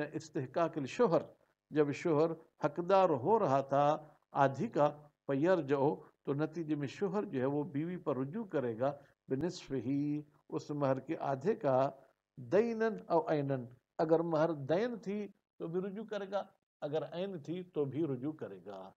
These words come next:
تو اس حوالے سے آج کی گفتگو یہی رہی کہ اگر حق مہر اس نے لی نہیں، لینے سے پہلے ہی خوشامد کر کے شوہر کو معاف کر دی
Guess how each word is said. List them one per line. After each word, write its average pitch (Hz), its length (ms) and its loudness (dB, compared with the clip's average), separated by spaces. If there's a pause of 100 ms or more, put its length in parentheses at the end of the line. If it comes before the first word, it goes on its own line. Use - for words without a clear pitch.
(280)
تو - 60 -4
اس 139 160 -2
حوالے 175 280 2
سے 202 220 -6 (420)
آج 135 320 0
کی 139 80 -10
گفتگو 131 460 -8
یہی 131 280 -6
رہی 175 280 -4 (460)
کہ 135 40 -8
اگر 147 300 -4
حق 143 260 -8
مہر 151 220 -6
اس 156 200 -10
نے 156 60 -6
لی 147 260 -6
نہیں، 170 200 -4
لینے 160 260 -4
سے 156 120 -6
پہلے 160 360 -2
ہی 185 140 -4
خوشامد 170 600 -4
کر 160 140 -4
کے 160 180 -8
شوہر 139 260 -4
کو 143 140 -8
معاف 143 300 -4
کر 214 140 -4
دی 165 200 -4